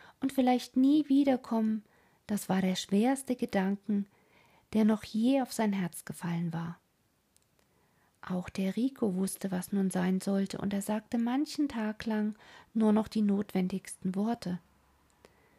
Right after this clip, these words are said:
Da wurde es der Mutter Menotti ganz unheimlich zumute, und sie forschte der unbekannten Ursache nach, denn sie hatte schon lange vergessen, dass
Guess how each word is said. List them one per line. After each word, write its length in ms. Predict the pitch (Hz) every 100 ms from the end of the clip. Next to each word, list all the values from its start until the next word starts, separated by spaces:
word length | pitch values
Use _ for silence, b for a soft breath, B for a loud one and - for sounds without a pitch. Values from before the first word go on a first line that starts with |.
| b b b -
Da 240 | 254 247
wurde 240 | 214 208 202
es 140 | 196
der 160 | - 202
Mutter 320 | 190 - 202
Menotti 480 | 196 190 185 - 196
ganz 320 | 190 196 -
unheimlich 680 | - 214 196 202 202 202 -
zumute, 520 | 233 226 233 233 -
und 120 | 196
sie 100 | 240
forschte 600 | - 254 262 - 262 254 B B B -
der 160 | - 247
unbekannten 680 | 320 269 269 233 233 196 -
Ursache 640 | 269 285 262 208 - - 202
nach, 380 | 202 247 262 - - B B B 233
denn 120 | 226
sie 140 | 220
hatte 160 | 220 214
schon 340 | - 202 202
lange 300 | 190 226 254
vergessen, 520 | - 196 220 254 262
dass 280 | 214 202 -